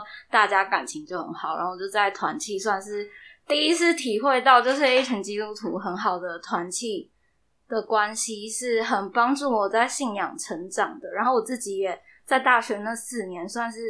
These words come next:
我真的觉得我自己拥有信仰，而且我自己就是，呃，虽然我国小四年级就受洗了，可是我是大学那四年的时候，在心里跟上帝下定决心说，这个是我一辈子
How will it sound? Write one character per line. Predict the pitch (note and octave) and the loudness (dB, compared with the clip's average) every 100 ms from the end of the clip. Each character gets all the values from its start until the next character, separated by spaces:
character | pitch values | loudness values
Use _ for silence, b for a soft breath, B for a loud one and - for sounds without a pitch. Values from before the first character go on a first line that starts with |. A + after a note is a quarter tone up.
| A3 _ _ _ | -8 _ _ _
我 | A3+ G#3 F#3 | -4 -2 0
真 | - A3+ A#3 | 2 2 4
的 | A#3 G3 | 2 2
觉 | A3+ G3+ | -2 -2
得 | G3+ | -2
我 | G3+ | -2
自 | F#3+ A#3 | -2 -2
己 | G3 F#3+ | -2 0
拥 | G3+ | 0
有 | G3+ E3 | 0 -2
信 | - A3 E3+ | -2 -4 -4
仰， | - - | -8 -4
而 | A3 | -2
且 | A3+ | 2
我 | F#3+ | 0
自 | G3+ G3+ | 0 -2
己 | F#3+ - _ _ _ _ | -4 -8 _ _ _ _
就 | - A3+ | -6 -4
是， | A3 G#3 F#3 D#3+ - _ _ _ _ _ _ - | -2 -4 -4 -6 -16 _ _ _ _ _ _ -6
呃， | G#3 G3 F#3+ | -2 -2 -4
虽 | G3 D#4 | 2 6
然 | C#4 | 6
我 | A3+ | 4
国 | A3 A3 | 4 4
小 | D#4 A3 | 6 4
四 | - C#4+ | 4 0
年 | A3+ F#3+ | 0 -2
级 | F#3 | -4
就 | G3 | -4
受 | G#3 - F#3 - | -2 2 2 0
洗 | - - | -6 -10
了， | E3+ | -10
可 | F3 F#3 | -6 0
是 | A#3+ | 2
我 | A#3+ F#3 | 4 2
是 | G3 | 0
大 | B3 G3+ | 4 4
学 | F#3+ E3+ | 4 -4
那 | E3+ F#3+ | -6 -8
四 | F#3+ - F#3 | -10 -6 -4
年 | D#3+ D3 | -4 -6
的 | E3+ | -10
时 | - - | -10 -8
候， | G3 F#3+ - _ _ _ _ _ | -6 -6 -8 _ _ _ _ _
在 | - G#3 | 2 2
心 | F#3+ A3 G3 | 2 -2 -4
里 | F#3 | -6
跟 | F3+ F#3+ | -6 -6
上 | - G#3 F#3 | 0 0 2
帝 | G3+ F#3 | -2 -2
下 | F#3 A3+ F#3 | 0 2 4
定 | F#3+ F3 | 2 -4
决 | E3+ D3 | -6 -6
心 | F3+ F3 | -8 -12
说， | E3+ F3+ F3+ - _ _ _ _ _ _ _ _ | -12 -10 -10 -12 _ _ _ _ _ _ _ _
这 | - | -2
个 | G#3 | -2
是 | F3+ A3 | 0 0
我 | D#3+ | -2
一 | D#3 | -4
辈 | F3 D#3 | -6 -6
子 | D#3+ | -6